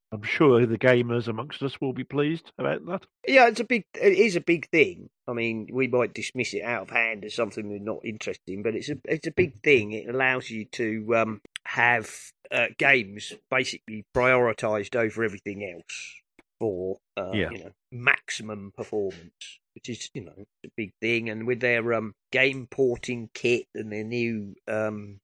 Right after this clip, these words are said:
Speaker 2: stuff with Metal and so on, that's all, that's all good news if you are a gamer, if you are a Mac user who's a gamer.
Speaker 1: Oh, yeah, absolutely.
Speaker 2: Um, Safari's had quite a lot of changes. Um, you've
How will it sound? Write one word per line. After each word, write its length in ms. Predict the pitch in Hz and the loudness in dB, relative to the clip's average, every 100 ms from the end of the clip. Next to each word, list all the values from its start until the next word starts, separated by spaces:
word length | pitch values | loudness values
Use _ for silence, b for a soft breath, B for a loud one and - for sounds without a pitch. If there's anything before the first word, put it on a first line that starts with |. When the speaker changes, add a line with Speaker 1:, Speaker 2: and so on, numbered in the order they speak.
| _ | _
Speaker 2:
stuff 240 | - 117 - | -6 -6 -4
with 120 | 110 - | -12 -6
Metal 580 | 113 113 - 110 101 104 | -2 -2 -2 -8 -6 -6
and 140 | 98 | -6
so 280 | - 110 104 | -2 2 2
on, 180 | 113 113 | 2 -2
that's 280 | 113 - 123 | -6 -4 -2
all, 300 | 113 110 110 _ | -2 -4 -10 _
that's 180 | - 175 | -2 2
all 80 | 202 | 2
good 220 | 175 180 147 | 4 4 4
news 320 | 147 143 - | 0 0 -2
if 160 | 143 - | -4 -2
you 140 | 123 | 4
are 220 | 143 156 | 6 6
a 60 | 101 | 2
gamer, 460 | - 95 95 113 143 | -4 -8 -10 -10 -10
if 60 | - | -2
you 140 | 139 | 2
are 80 | 143 | 2
a 60 | 120 | 2
Mac 180 | 117 - | -2 -6
user 400 | 110 95 92 92 | -12 -12 -10 -8
who's 220 | 98 90 | -10 -12
a 140 | 90 - | -16 -14
gamer. 200 | 101 107 - | -12 0 6
Speaker 1:
Oh, 120 | 233 | 6
yeah, 320 | 202 139 180 95 | 6 2 2 0
absolutely. 600 | - - 131 139 190 165 123 _ | -8 -6 -2 0 -2 -6 -10 _
Speaker 2:
Um, 600 | 98 95 95 92 92 90 - _ | -12 -10 -10 -12 -14 -16 -20 _
Safari's 600 | - 139 156 160 156 135 | -8 2 6 8 6 2
had 160 | 131 120 | -2 -4
quite 280 | - 117 90 | 0 0 2
a 40 | |
lot 140 | 113 - | -2 -2
of 60 | - | -6
changes. 1400 | - 123 123 123 117 127 123 123 120 - - - - - - | 0 2 2 -2 -4 0 0 0 -2 -6 -6 -8 -10 -14 -4
Um, 640 | 101 101 104 98 101 98 95 _ - | 0 2 0 -4 -10 -10 -14 _ -2
you've 360 | 117 113 107 | 0 0 -2